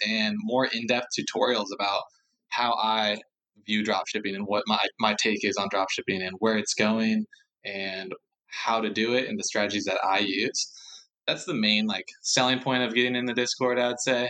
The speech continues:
And then, um, the rest is I'll pop in. I try to hop in every single day, answer questions. Some people will at me, but the community in there, uh, you know, I don't know the exact number. It's over a hundred something, high hundreds,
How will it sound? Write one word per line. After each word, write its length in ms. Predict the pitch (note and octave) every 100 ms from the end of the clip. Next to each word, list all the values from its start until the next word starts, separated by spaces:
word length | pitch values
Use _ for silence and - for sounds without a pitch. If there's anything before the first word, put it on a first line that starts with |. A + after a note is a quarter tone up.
| -
And 180 | A#2 A2+
then, 320 | A2+ A2 G#2+
um, 280 | G#2 G#2 G2 - _ _ -
the 60 |
rest 240 | A#2+ B2 -
is 120 | A2
I'll 160 | A2 A2+
pop 280 | A2+ A2+
in. 220 | A2 A2+ A2 _ _ _ _ _ _ _ A#2+
I 80 |
try 180 | A2 C3
to 80 | A#2
hop 220 | A#2 A2+
in 160 | A2+ A2+
every 240 | A2 A2
single 260 | A#2 A2 G#2
day, 240 | A2 B2 D#3+ A2+
answer 260 | G#2+ G#2
questions. 460 | - G#2 - C3 B2
Some 140 | G#2+
people 240 | A2 G2 F#2
will 60 |
at 200 | F2 G2
me, 180 | G#3+ A3 - - - -
but 200 | A#2 A2+
the 160 | A2+ G#2+
community 480 | A2 G#2+ D#3 G3+ G#2
in 120 | F#2+
there, 240 | F#2+ F#2+ - - - - _ _
uh, 300 | G#2 G2+ G2 G2+ - -
you 100 | A2+
know, 280 | G#2 G2 - _ -
I 80 | A2
don't 120 | A2
know 120 | G2+
the 100 | G2
exact 320 | G2 F#2 F#2 G#2
number. 220 | F#2+ G2
It's 120 | A#2
over 180 | A2+ A2
a 40 |
hundred 360 | G#2+ G2 F#2 F#2 -
something, 460 | - - - F#2+ F#2+ - _ _ _
high 80 | G#2+
hundreds, 600 | G2+ F#2 F#2 - - -